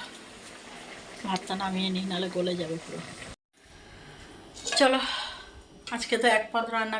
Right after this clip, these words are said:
করেছি, আর যা খাবার ছিল তো ওই দিয়ে আমাদের হয়ে যাবে এই বেলাটা। আর সবগুলো গরম করলাম, আর এখন খেতে বসবো। প্লেট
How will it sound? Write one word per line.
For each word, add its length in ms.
করেছি, 360
আর 80
যা 80
খাবার 240
ছিল 140
তো 40
ওই 140
দিয়ে 140
আমাদের 320
হয়ে 220
যাবে 160
এই 100
বেলাটা। 360
আর 280
সবগুলো 340
গরম 180
করলাম, 260
আর 160
এখন 160
খেতে 280
বসবো। 320
প্লেট 240